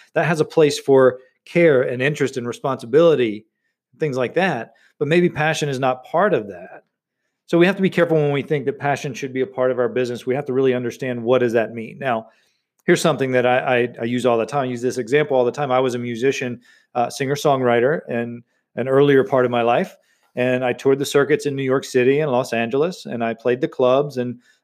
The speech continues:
uh, sang my guitar, sang with my guitar and wr-, all the songs that I wrote and everything like that. And I loved doing it, loved it.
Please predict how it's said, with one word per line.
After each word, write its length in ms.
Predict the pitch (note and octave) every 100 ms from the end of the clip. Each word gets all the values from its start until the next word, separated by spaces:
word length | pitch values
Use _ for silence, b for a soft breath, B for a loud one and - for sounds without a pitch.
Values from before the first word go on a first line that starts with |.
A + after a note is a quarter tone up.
| -
uh, 220 | A#2 A#2+
sang 260 | A#2 B2 C3
my 120 | C#3
guitar, 340 | D3 C3 C#3
sang 220 | - C3+
with 100 | C#3+
my 140 | C#3 D3+
guitar 440 | D3+ B2+ C3 D3+
and 180 | D3 B2
wr-, 100 | A#2+
all 220 | B2+ C3
the 100 | D#3
songs 280 | D3+ D3 C#3
that 120 | C3+
I 80 | C3
wrote 340 | B2 A#2 D3 -
and 220 | C3 B2 - b b b
everything 260 | C#3+ C#3 D#3
like 200 | D#3 D3+
that. 300 | A#2+ C3 -
And 100 | B2+
I 80 | C3+
loved 460 | D#3 F#3 G3+ D#3+
doing 260 | F3 C#3+ A2+
it, 160 | A#2
loved 400 | G#2 D#3+ B3 A3
it. 220 | C3+ A2